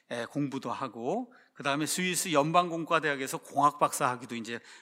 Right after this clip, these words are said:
받았고, 에, 그러면서 여러 가지 이제 일을 이제 하고 있습니다. 천구백칠십일 년에 이제 이 사람이 제가 말씀드린 대로 세계 경제 포럼,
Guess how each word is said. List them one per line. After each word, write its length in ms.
받았고, 840
에, 120
그러면서 600
여러 320
가지 240
이제 160
일을 300
이제 160
하고 260
있습니다. 600
천구백칠십일 800
년에 220
이제 180
이 80
사람이 500
제가 220
말씀드린 520
대로 200
세계 320
경제 320
포럼, 500